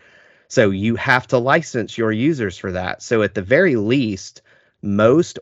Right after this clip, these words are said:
organizations are paying the ten bucks a month per user for a basic Office three sixty-five E one. And I would, I think I read a statistic that, like, seventy percent of the organizations just in America use Outlook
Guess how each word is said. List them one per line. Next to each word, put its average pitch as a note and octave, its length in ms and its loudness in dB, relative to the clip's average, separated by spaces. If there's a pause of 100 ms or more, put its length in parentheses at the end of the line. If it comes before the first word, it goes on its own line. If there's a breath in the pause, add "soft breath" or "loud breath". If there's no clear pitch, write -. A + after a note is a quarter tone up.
organizations A2+ 1040 0
are F#2+ 100 0
paying A2 680 0
the F#2 180 -4
ten B2 420 -2
bucks A2 320 2
a A2 60 0
month G2+ 360 0
per G2+ 180 -2
user G2 560 0
for F#2+ 240 -2
a F2+ 40 -2
basic F#2+ 460 -2
Office F#2+ 380 0
three G2+ 180 -4
sixty-five F#2+ 760 -2
E G2+ 180 -6
one. G2 520 -2 (560 soft breath)
And G#2+ 580 2
I B2 140 4
would, A2+ 240 0
I A#2 60 0
think D3+ 240 -2
I C#3 60 4
read B2 180 4
a A#2 40 -2
statistic A2 600 -8
that, G2 140 -4
like, F#2 160 -4
seventy A#2+ 480 0
percent G#2+ 480 -4
of G2+ 80 -2
the G2 80 0
organizations G2 880 -2
just - 260 -2
in D#3 80 0
America G2+ 760 0 (480)
use A2+ 600 0 (400)
Outlook A2 640 0